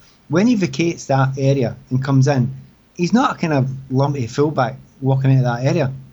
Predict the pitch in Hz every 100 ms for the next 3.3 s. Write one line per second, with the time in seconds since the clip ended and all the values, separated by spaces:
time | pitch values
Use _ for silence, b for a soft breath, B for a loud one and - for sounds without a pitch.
0 | _ - 156 156 143 175 180 135 147 131
1 | 131 131 175 214 165 113 - 131 - 139
2 | 180 - 131 - - _ - 151 139 143
3 | 135 120